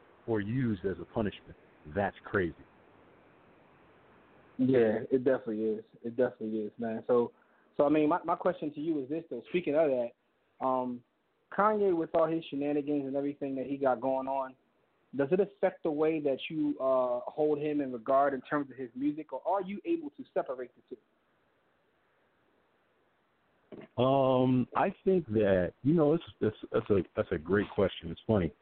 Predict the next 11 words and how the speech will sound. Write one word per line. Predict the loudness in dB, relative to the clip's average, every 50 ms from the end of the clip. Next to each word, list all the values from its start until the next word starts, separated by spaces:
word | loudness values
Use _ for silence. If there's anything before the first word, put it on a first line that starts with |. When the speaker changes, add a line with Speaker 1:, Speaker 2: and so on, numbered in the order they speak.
| -20 -20 -20 _ _ _ _ -20 -20 -8 -2
Speaker 1:
I | -2 -2 0 2
think | 2 2 2 2 2
that | 2 2 2 4
more | 4 4 4 6 6 6 4 2 2
than | 2 2 4 4 4 4 2 0 0 0 -2 -2 -6 _ _ _ -20 _ _ _ _ -20 -20 _ _ _ _ _ _ _ _ 0
objectivity, | 2 2 2 2 2 2 2 2 2 0 -2 -2 0 2 2 2 2 0 0 -2 -4 -8 -14 -18 -20 -20 _ _ _ _ _ _ _ _ _ _ 2
right? | 4 4 6 6 4 2 2
And | 4 4
that's, | 4 4 4 0 -4 -2 0
that's | 0 0 2 2 2
a, | 4 4 4 4 2